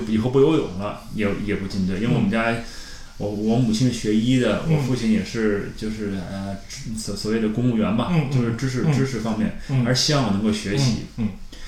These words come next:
Speaker 1: 所以呢，到最后来讲的话，就是有那个达成了一个协议，从来没有过的一个协议，
Speaker 2: 嗯。
Speaker 1: 就是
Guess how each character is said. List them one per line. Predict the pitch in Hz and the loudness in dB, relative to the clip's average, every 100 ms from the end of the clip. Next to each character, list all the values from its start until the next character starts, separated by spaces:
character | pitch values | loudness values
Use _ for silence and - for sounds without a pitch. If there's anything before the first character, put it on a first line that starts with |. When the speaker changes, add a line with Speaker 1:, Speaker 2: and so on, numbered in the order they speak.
| - - | -12 -12
Speaker 1:
所 | - | 0
以 | 190 | 4
呢， | 190 185 | 6 6
到 | 190 | 6
最 | 185 | 4
后 | 165 170 | 4 4
来 | 151 | 4
讲 | 127 | 2
的 | 107 120 | 2 2
话， | 131 127 107 110 | 2 2 0 -2
就 | 127 | -2
是 | 123 | 0
有 | 113 104 104 - | 0 0 -2 -6
那 | 113 | -2
个 | 107 101 95 - - - - | -2 -2 -4 -8 -14 -12 -4
达 | 123 | 0
成 | 120 139 | 2 4
了 | |
一 | 139 131 | 4 4
个 | 139 | 2
协 | - 113 | 2 0
议， | 107 117 | 2 2
从 | 110 127 | 2 2
来 | 127 | 4
没 | 127 123 | 4 4
有 | 101 | 2
过 | 90 104 | 0 0
的 | 95 | 0
一 | |
个 | 95 | 0
协 | 101 - 90 | -2 -4 -4
议， | 92 170 | -2 2
Speaker 2:
嗯。 | 139 | 2
Speaker 1:
就 | 110 127 | 4 0
是 | 123 113 104 | 0 0 -2